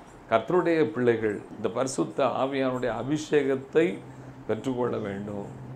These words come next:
வாஞ்சையா இரு-, இருந்தா கர்த்தர் கண்டிப்பா என்ன செய்வாரு? கொடுப்பார். ஆராதனை வேளையில கொடுப்பாரு, நம்முடைய ஜெப வேளையில கொடுப்பாரு. நம்ம தாகத்தோட நமக்கு ஆண்டவர்கிட்ட எவ்வளவோ என்னெல்லாமோ கேட்குறோம், அதெல்லாம் கொடுக்குறாரா இல்லையா?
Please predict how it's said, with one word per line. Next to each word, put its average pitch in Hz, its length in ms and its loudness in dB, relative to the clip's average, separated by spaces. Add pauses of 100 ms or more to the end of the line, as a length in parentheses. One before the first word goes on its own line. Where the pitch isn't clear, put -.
(140)
வாஞ்சையா 135 480 6
இரு-, 123 200 4
இருந்தா 131 500 4 (120)
கர்த்தர் 127 360 2
கண்டிப்பா 127 340 2
என்ன 123 140 4
செய்வாரு? 120 460 6 (440)
கொடுப்பார். 143 540 6 (280)
ஆராதனை 113 440 4
வேளையில 120 380 4
கொடுப்பாரு, 127 560 4 (320)
நம்முடைய 110 340 4
ஜெப 131 240 6
வேளையில 123 240 2
கொடுப்பாரு. 131 600 4 (300)
நம்ம 113 160 4
தாகத்தோட 139 720 6
நமக்கு 127 260 2
ஆண்டவர்கிட்ட 139 520 4
எவ்வளவோ 175 400 10
என்னெல்லாமோ 190 580 6
கேட்குறோம், 147 320 6 (500)
அதெல்லாம் 143 360 2
கொடுக்குறாரா 151 320 8
இல்லையா? 131 240 2